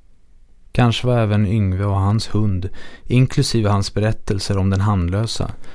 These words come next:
något som Per drömde eller hallucinerade. Kanske är det här den sorgliga historien om en socialsekreterares nedfall i psykos eller drogmissbruk.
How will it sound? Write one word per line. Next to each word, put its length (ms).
något 260
som 260
Per 260
drömde 560
eller 120
hallucinerade. 920
Kanske 440
är 180
det 80
här 360
den 400
sorgliga 580
historien 600
om 160
en 140
socialsekreterares 1400
nedfall 800
i 240
psykos 680
eller 200
drogmissbruk. 960